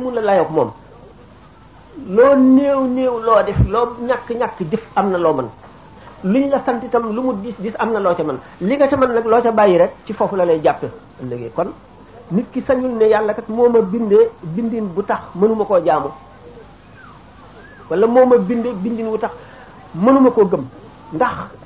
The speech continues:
jox nga gëstu bi xàqam, jéem a xam Yàlla, jéem a xam li mu wax, jéem koo seet sa xel. Ndax bu fekkee ne jox nga li, def nga li nga mën lépp, Yàlla toppatu la leneen,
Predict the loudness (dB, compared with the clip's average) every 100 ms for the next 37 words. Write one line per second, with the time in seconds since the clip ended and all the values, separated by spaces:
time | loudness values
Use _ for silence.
0 | -6 -2 -2 2 4 4 0 -18 -20 -20
1 | -20 -20 -20 -20 -20 -20 -20 -10 -2 -2
2 | -2 -4 -2 0 -2 -2 -4 -6 -8 -20
3 | -20 -14 -6 -2 0 -2 -2 0 0 0
4 | -2 0 0 -2 -4 -4 -2 -2 -4 -6
5 | -6 -2 -2 -2 -4 -4 -4 -6 -6 -10
6 | -12 -18 -6 -2 0 0 0 -2 -2 -4
7 | -4 -4 0 2 2 2 0 0 -2 -4
8 | -8 -4 0 0 0 -2 -4 -4 -2 -2
9 | -4